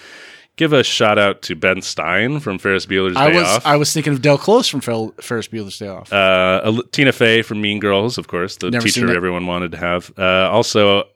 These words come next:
Speaker 1: special shout out to the teacher from the Frederick Wiseman documentary High School who plays Simon and Garfunkel for her students, mainly because I would have had a huge crush on her.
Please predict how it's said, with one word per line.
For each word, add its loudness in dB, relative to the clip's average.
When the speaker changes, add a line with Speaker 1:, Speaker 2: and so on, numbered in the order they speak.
Speaker 1:
special 0
shout 2
out 0
to -6
the -6
teacher -2
from -2
the -4
Frederick -2
Wiseman -2
documentary -4
High 0
School -4
who -4
plays -6
Simon -2
and -12
Garfunkel -10
for -14
her -10
students, -10
mainly -8
because -10
I -6
would -4
have -6
had -4
a -6
huge -8
crush -6
on -8
her. -8